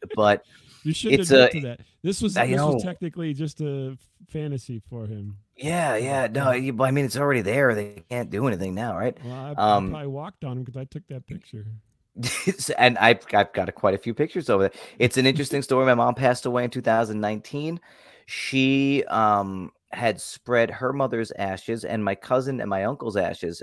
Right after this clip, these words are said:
Speaker 2: at a place called, uh, the Cliffs of Moher over in
Speaker 1: Oh,
Speaker 2: England.
Speaker 1: oh,
Speaker 2: I'm sorry,
Speaker 1: I,
Speaker 2: not
Speaker 1: I
Speaker 2: England,
Speaker 1: went
Speaker 2: in
Speaker 1: there
Speaker 2: Ireland.
Speaker 1: too.
Speaker 2: Yeah,
Speaker 1: Yeah, in
Speaker 2: beautiful,
Speaker 1: Ireland,
Speaker 2: right?
Speaker 1: yeah.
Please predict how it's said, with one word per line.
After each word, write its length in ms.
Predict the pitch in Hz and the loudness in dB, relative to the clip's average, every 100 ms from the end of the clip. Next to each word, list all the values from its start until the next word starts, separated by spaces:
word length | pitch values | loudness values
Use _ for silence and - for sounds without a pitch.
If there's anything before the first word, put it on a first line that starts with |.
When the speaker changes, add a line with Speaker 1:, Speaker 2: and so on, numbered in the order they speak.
| - | -4
Speaker 2:
at 140 | 90 | -4
a 40 | 92 | -4
place 320 | - 104 - | -4 -6 -6
called, 400 | - 101 98 85 | -6 -2 -2 -2
uh, 80 | 87 | -6
the 80 | - | -6
Cliffs 360 | - 139 - | -4 -4 -2
of 140 | 98 90 | -6 0
Moher 440 | 113 110 71 73 _ _ _ _ - | 2 2 0 -6 _ _ _ _ -2
over 260 | 98 92 | 0 2
in 60 | 90 | 0
Speaker 1:
Oh, 20 | |
Speaker 2:
England. 400 | - 160 85 - | 0 -2 -4 -2
Speaker 1:
oh, 20 | - | 2
Speaker 2:
I'm 160 | 104 | 2
sorry, 260 | - 107 85 | 6 6 6
Speaker 1:
I, 0 | |
Speaker 2:
not 220 | 98 98 | 0 0
Speaker 1:
I 0 | |
Speaker 2:
England, 260 | 101 87 101 | 0 0 0
Speaker 1:
went 60 | |
Speaker 2:
in 80 | 107 | 2
Speaker 1:
there 140 | 104 | 6
Speaker 2:
Ireland. 320 | 147 90 80 143 | 6 4 0 -6
Speaker 1:
too. 100 | 104 _ _ _ - | -12 _ _ _ 0
Speaker 2:
Yeah, 120 | 147 | 0
Speaker 1:
Yeah, 140 | 220 | 4
in 80 | 139 | 6
Speaker 2:
beautiful, 280 | 196 101 143 | 6 4 2
Speaker 1:
Ireland, 40 | |
Speaker 2:
right? 160 | 101 165 | 4 4
Speaker 1:
yeah. 180 | 359 | 0